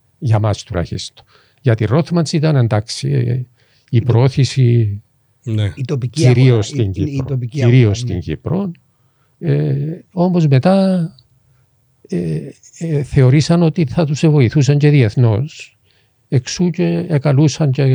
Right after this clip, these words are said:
Speaker 1: καλούς ξένους οδηγούς να έρθουν να λάβουν μέρος. Εκαλούσαν, ε, έκαναν την ομάδα Rothmans Porsche
Speaker 3: Ναι.
Speaker 1: Rally Team.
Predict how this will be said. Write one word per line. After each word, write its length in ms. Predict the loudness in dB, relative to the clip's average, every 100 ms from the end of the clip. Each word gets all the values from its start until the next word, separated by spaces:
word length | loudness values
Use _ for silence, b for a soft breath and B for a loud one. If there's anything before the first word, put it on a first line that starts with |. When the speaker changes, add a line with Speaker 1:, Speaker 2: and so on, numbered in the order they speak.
| 4 2 2 0 -2
Speaker 1:
καλούς 380 | 0 2 2 2
ξένους 420 | 2 2 4 4
οδηγούς 380 | 2 4 2 0
να 100 | 0
έρθουν 240 | 0 0
να 100 | 0
λάβουν 280 | 2 2 2
μέρος. 680 | 2 2 2 0 -4 -10 -20 b b b b b
Εκαλούσαν, 1000 | -4 0 2 4 4 4 4 4 2 2
ε, 680 | 0 0 -2 -4 -6 -8 -12 _ _
έκαναν 380 | -2 0 2 2
την 140 | 4
ομάδα 600 | 4 4 4 2 2 0 -4 _ _ _ _ _ 0
Rothmans 440 | 0 0 -2 -2 -2
Porsche 640 | 0 0 -2 0 2 4 2 2 0
Speaker 3:
Ναι. 260 | -2 -4 -4
Speaker 1:
Rally 340 | 0 2 2 -2 -2
Team. 160 | -2